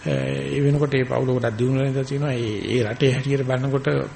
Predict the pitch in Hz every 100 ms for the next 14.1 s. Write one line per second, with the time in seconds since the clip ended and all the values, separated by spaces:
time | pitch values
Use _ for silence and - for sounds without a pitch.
0 | - - - - - 110 117 117 127 127
1 | 127 123 127 127 135 120 110 120 131 123
2 | - 131 123 120 120 117 117 123 101 110
3 | 127 92 - - - - - 120 131 131
4 | 135 135 135 127 139 139 117 123 123 123
5 | 131 135 143 - 131 120 107 139 - -
6 | - - - - - - - - - 127
7 | 143 104 98 - - - 127 135 147 147
8 | 139 139 143 139 139 147 143 143 160 160
9 | 143 143 143 147 143 147 135 131 135 123
10 | - - - - - - - - - -
11 | - - - - - - 117 104 101 107
12 | 110 120 - - 233 196 151 135 143 147
13 | 139 131 127 135 117 131 143 147 151 131